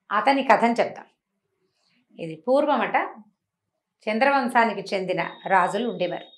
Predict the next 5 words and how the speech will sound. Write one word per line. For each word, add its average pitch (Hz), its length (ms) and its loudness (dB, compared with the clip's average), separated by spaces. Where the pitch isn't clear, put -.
వీళ్ళు 190 440 -6
వత్సదేశం 226 640 2
అనే 196 220 -6
ఒక 180 120 -6
దేశానికి, 175 760 -6